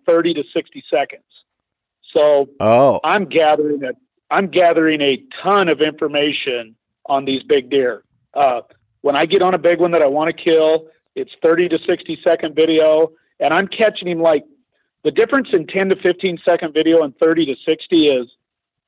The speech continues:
Speaker 1: I literally, I posted a picture today on my Instagram, and it shows two young bucks watching, walking, watching my big buck come to the scrape. If you look at it right now, you can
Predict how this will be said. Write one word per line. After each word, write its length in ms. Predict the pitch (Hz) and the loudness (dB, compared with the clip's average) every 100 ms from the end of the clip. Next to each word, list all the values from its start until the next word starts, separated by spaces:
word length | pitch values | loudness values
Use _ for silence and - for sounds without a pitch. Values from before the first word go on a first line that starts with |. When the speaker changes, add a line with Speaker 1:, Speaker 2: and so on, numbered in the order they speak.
| - | -2
Speaker 1:
I 200 | 151 202 | 2 2
literally, 920 | 202 165 180 180 151 147 143 139 - - _ | 4 4 4 2 2 0 0 -4 -8 -20 _
I 100 | - 151 | -4 -2
posted 360 | 214 220 - | 0 -2 0
a 60 | 170 | -2
picture 400 | - 190 - 160 | -2 -6 -4 -4
today 300 | 151 147 147 | 0 0 2
on 120 | 147 | 0
my 120 | 143 | -2
Instagram, 680 | 139 147 - 131 131 113 113 _ _ _ _ _ - | -6 -8 -8 -6 -4 -4 -8 _ _ _ _ _ -4
and 140 | 151 | -2
it 100 | - | -2
shows 300 | - 175 156 - | 0 0 0 -4
two 140 | 214 | -2
young 340 | 190 185 175 156 | 0 2 0 2
bucks 340 | 165 143 - | 0 0 -4
watching, 640 | 151 151 147 - 143 139 - - | 0 2 0 -4 -8 -10 -16 -2
walking, 480 | 147 160 156 151 - _ _ | 0 2 0 -8 -12 _ _
watching 440 | 143 170 170 185 160 | 0 2 2 -2 -2
my 160 | 151 | 0
big 340 | 147 120 160 135 | 0 0 0 2
buck 200 | 139 135 - | 0 0 -2
come 240 | 160 151 143 | -4 -4 -6
to 80 | 156 | -6
the 120 | 127 | -6
scrape. 460 | - - 139 117 - _ _ _ | -8 -2 -2 -2 -10 _ _ _
If 180 | 139 - | -6 0
you 100 | 156 | 0
look 260 | 143 170 175 | 2 0 2
at 180 | 131 135 | 0 0
it 100 | 143 | 0
right 240 | 156 151 | -2 0
now, 200 | 151 156 | 0 -2
you 160 | 139 131 | -2 -6
can 160 | 131 | -16